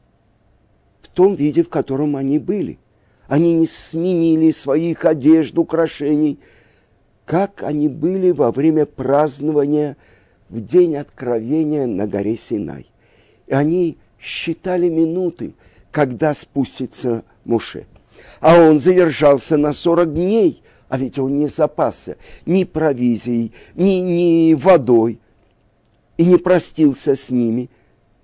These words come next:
как будто собирается вернуться в тот же день. И тогда дурные мысли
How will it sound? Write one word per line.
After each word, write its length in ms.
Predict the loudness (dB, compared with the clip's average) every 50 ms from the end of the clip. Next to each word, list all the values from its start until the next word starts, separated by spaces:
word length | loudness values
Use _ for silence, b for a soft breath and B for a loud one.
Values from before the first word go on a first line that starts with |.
| _ _ _ _ _
как 180 | -6 -6 -6 -6
будто 320 | -8 -8 -6 -4 -4 -6 -6
собирается 680 | -6 -6 -6 -4 -4 -2 -2 -2 -2 -2 -4 -6 -4
вернуться 540 | -4 -2 -2 -2 -4 -4 -6 -6 -8 -8 -8
в 60 | -4
тот 240 | _ 0 0 0 0
же 160 | -4 -6 -6
день. 340 | 0 0 2 2 2 0 -2 -10 _ _ _ _ _ _ _ _ _ _ _ _ _ _ _ _ _ _ _ _ _ _ _
И 140 | -8 -8 -8
тогда 640 | -6 -4 -4 -4 -4 -6 -6 -4 -2 -2 -2 -2 -4
дурные 640 | -6 -4 -6 -6 -6 -6 -6 -6 -4 -2 -2 -2
мысли 640 | -2 -2 -2 -2 -2 -2 -6 -10 -8 -6 -6 -6 -6